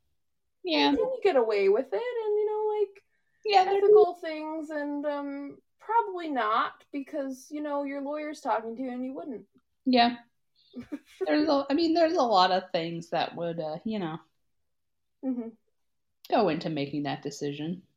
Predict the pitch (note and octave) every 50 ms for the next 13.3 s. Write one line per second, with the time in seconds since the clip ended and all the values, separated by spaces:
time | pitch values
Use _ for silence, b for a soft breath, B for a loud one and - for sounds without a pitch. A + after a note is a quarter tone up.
0 | _ _ _ _ _ _ _ _ _ _ _ - G3+ F#3+ G3 - - G3 F3+ F3
1 | E3 - - - F#3 F3+ - - F#3+ F#3 F#3 F#3 F#3 F3 E3+ E3+ E3+ F3 F3 F3
2 | D#3+ D#3 D#3+ E3+ F3 F3+ E3+ E3 D#3+ D#3 D#3+ - - - E3+ D3+ D3 C#3+ D3 -
3 | D#3 D#3 D#3+ D3+ C#3+ C#3+ - - C#3 C3 C3 C3 - D3 C#3+ - - - - -
4 | - - - - - - E2+ G#3 - - - - _ _ _ G4 G4 _ - B4+
5 | B4+ C#5 C5+ C5+ _ E5 - - _ - - - - - - - - _ _ -
6 | C#4+ C4+ B3+ - - _ _ - A#3+ C4+ C4 B3+ B3 A#3 A3+ - _ _ _ _
7 | _ _ - A#3 A#3 A#3 B3 - B3 A#3+ A#3 A3 G#3+ G3 F#3 - - G3 F#3+ -
8 | F#3 - - - - - _ _ _ _ _ _ G#3 F#3 - - - - _ _
9 | _ _ _ _ _ _ _ _ - F#3 F3 E3 - - - _ _ - D#3 D3
10 | - - - - - C#3 C3 B2+ - - - D3+ D3+ D3 C#3+ C#3+ C#3 C3+ - -
11 | - C3 C3+ C#3 - - - C#3+ B2+ A2+ - - E2+ - - - D3 - - -
12 | - _ _ _ _ _ _ _ _ _ _ _ _ _ _ _ _ _ _ -
13 | A#3+ A3 G#3 F#3 G3